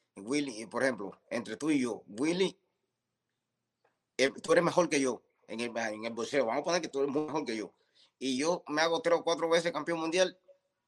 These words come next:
y tú no, porque tienes más talento que yo y eres mejor que yo. Eh, es, es que el boxeo es complicado, no hay quien lo entienda. Es bien complicado y es así, mira. Y Solís estaba por, estaba por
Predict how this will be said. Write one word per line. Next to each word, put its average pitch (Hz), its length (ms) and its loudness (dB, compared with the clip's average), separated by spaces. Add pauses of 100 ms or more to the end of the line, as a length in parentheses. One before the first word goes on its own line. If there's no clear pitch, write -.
(300)
y 160 120 0
tú 185 160 0
no, 165 240 0 (720)
porque - 220 -4 (200)
tienes 170 220 4
más 190 140 6
talento 185 320 0
que 170 120 0
yo 214 100 0
y 170 100 2
eres 180 120 4
mejor 170 220 -4
que 180 120 0
yo. 240 280 -4
Eh, 110 100 -16 (360)
es, 127 160 -10
es 143 200 -8
que - 120 -8
el 165 80 -10
boxeo 170 320 -6
es 160 80 -8
complicado, 143 560 -4 (280)
no 123 100 -6
hay 143 60 -2
quien 143 120 -10
lo 143 80 -2
entienda. 120 340 -4 (280)
Es 110 100 -12
bien 151 180 -2
complicado 131 540 -2
y 117 40 -2
es 123 60 0
así, 127 260 -2
mira. 117 360 -4 (560)
Y 131 220 -2
Solís 160 500 2 (340)
estaba 175 320 2
por, 196 160 0
estaba 170 440 -2
por 175 120 0